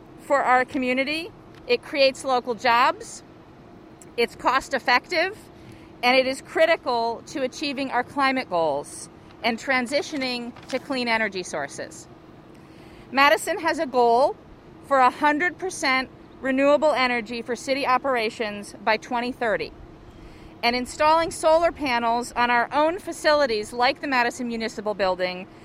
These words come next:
will help us meet that goal while growing our local talent pool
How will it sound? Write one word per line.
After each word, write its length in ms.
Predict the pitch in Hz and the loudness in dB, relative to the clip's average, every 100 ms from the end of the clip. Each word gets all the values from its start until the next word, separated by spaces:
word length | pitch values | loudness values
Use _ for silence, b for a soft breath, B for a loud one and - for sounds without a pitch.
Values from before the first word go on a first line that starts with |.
| B | B
will 120 | - | -4
help 260 | 240 294 285 | 0 2 2
us 160 | 262 254 | -2 -2
meet 340 | 254 330 - | -4 -4 -2
that 260 | 233 202 - | 0 0 0
goal 400 | 180 160 156 165 - - B B B | 0 2 0 -2 -8 -20 B B B
while 220 | 240 247 | 2 2
growing 560 | 220 254 285 294 269 262 | 2 2 4 4 0 0
our 240 | 220 233 | 2 2
local 340 | 233 254 294 | 4 2 0
talent 460 | 294 330 311 320 240 | -4 0 2 2 0
pool 420 | - 180 160 180 | -4 -2 0 -2